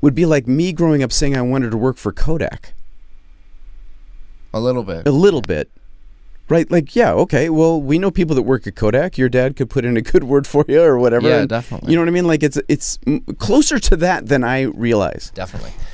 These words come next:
Speaker 2: So, yeah,
Speaker 1: So
Speaker 2: let's
Speaker 1: what, so does m-,
Speaker 2: so
Speaker 1: oh,
Speaker 2: Megan,
Speaker 1: Megan is actually
Speaker 2: hello, Megan. Um, y-, maybe you put this stream in the background or something. I don't want, I just wanna let you know that we are gonna talk about your question, which is,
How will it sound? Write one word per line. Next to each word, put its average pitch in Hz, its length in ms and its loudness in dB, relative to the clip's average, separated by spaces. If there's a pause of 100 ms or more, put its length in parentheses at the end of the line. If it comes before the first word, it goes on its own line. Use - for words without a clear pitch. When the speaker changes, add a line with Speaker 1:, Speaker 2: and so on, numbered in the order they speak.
(120)
Speaker 2:
So, 131 320 0
yeah, 143 160 0
Speaker 1:
So 170 140 4
Speaker 2:
let's 190 160 0
Speaker 1:
what, - 160 -10
so 143 160 4
does 131 180 0
m-, 131 80 2
Speaker 2:
so 170 140 -2
Speaker 1:
oh, 151 120 2
Speaker 2:
Megan, 123 180 2
Speaker 1:
Megan 127 140 2
is 120 140 0
actually 123 220 2
Speaker 2:
hello, 160 100 0
Megan. 107 460 -6
Um, 151 200 -4
y-, 139 220 -6
maybe 120 320 -2
you 104 160 -4
put - 220 -8
this - 260 -8 (220)
stream 95 240 -8
in 90 60 -6
the 85 40 -4
background 80 380 -8
or - 20 -12
something. 80 260 -12
I 82 60 -4
don't 82 80 -6
want, - 160 -8
I - 40 -6
just 87 120 -8
wanna 110 140 -4
let 101 100 -4
you 101 60 -4
know 98 100 -4
that 85 80 -4
we 98 160 -2
are 113 160 0
gonna 90 380 -6 (100)
talk 107 220 -8
about 90 180 -6
your - 80 -12
question, 95 520 -6 (200)
which 101 240 -2
is, 90 220 -4